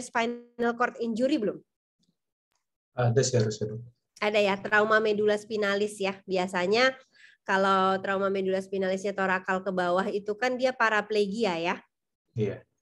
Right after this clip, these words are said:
Speaker 1: Nah, eh, nah biasanya itu pun trauma medula spinalis itu kan, eh, eh, kecacatan yang dia dapatkan kan langsung kan direct karena adanya masalah di medula spinalis dia langsung jadi paraparese,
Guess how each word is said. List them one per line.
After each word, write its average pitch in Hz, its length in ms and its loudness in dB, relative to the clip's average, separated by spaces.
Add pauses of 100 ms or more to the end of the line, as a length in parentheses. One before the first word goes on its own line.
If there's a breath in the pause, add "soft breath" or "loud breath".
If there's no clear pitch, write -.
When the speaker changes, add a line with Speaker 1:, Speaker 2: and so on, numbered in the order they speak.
(260)
Speaker 1:
Nah, 175 240 -2 (400 loud breath)
eh, 196 160 0
nah 196 160 2
biasanya 196 480 2
itu 214 240 0
pun 294 160 0
trauma 226 400 -2
medula 208 240 -2
spinalis 202 480 -4
itu 208 160 -10
kan, 277 320 -4 (160)
eh, 208 160 -6
eh, 196 500 2 (600)
kecacatan 226 480 -2
yang 220 160 0
dia 214 160 0
dapatkan 214 400 -2
kan 311 160 -2
langsung 262 400 2
kan 214 240 -2
direct 190 480 -2
karena 185 240 -4 (100)
adanya 180 380 -2
masalah 180 400 -4
di 180 480 -4 (240)
medula 180 400 -2
spinalis 185 560 -2
dia 208 160 -2
langsung 208 400 -2
jadi 202 240 -4
paraparese, 185 800 0